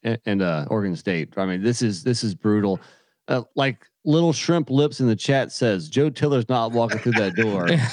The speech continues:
Speaker 1: Uh, <laughs> no, he's not. Neither is Drew Brees.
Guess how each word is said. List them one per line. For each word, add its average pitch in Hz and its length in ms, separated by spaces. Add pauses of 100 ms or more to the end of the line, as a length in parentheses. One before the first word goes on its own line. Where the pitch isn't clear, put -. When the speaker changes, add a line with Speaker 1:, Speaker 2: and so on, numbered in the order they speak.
(320)
Speaker 1:
Uh, 107 480
<laughs> 151 480
no, 180 220
he's 170 220
not. 160 320 (160)
Neither 156 400
is 135 180
Drew 139 300
Brees. 143 600